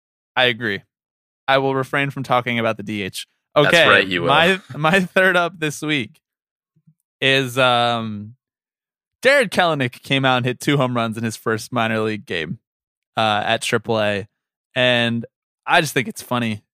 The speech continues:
Speaker 1: you know, that he had this entire blow up this offseason with the Mariners organization and,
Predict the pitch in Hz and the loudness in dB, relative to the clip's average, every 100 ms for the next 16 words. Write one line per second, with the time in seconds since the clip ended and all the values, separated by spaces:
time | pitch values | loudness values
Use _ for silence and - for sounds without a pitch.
0 | - 123 110 117 123 - _ _ 131 127 | -8 -4 -2 -4 -6 -10 _ _ -4 0
1 | 131 120 113 117 120 - 147 147 135 131 | 2 2 0 -6 -6 2 4 4 2 4
2 | 127 123 123 123 117 - 117 110 110 107 | 2 2 -2 -2 -2 -4 -6 -2 -2 -4
3 | - _ _ _ 123 117 120 127 127 117 | -8 _ _ _ -4 -2 0 2 2 2
4 | 120 113 117 120 131 135 127 120 107 107 | 0 -2 -2 2 2 2 0 2 0 0